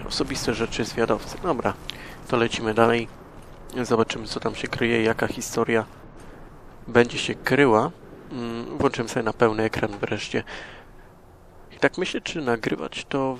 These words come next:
w rozdzielczości Full H D, ale to dwadzieścia, antyczny miecz. Hmm, dziewiętnaście, miecz dzikich. Topór katowski, topór kości.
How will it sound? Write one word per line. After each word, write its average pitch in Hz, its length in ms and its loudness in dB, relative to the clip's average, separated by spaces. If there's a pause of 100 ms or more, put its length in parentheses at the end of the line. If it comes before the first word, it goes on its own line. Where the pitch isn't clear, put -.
(120)
w 123 300 2
rozdzielczości - 640 -6
Full 135 220 -4
H 131 160 0
D, 117 240 6 (320)
ale 117 160 4
to 131 340 2 (920)
dwadzieścia, 123 760 -4
antyczny - 520 -6
miecz. 127 500 0 (1000)
Hmm, 120 240 -6 (480)
dziewiętnaście, 120 640 -2
miecz 117 260 -8 (180)
dzikich. - 600 -4 (1200)
Topór - 400 -6
katowski, - 1120 -6 (380)
topór - 400 -2
kości. 127 880 -6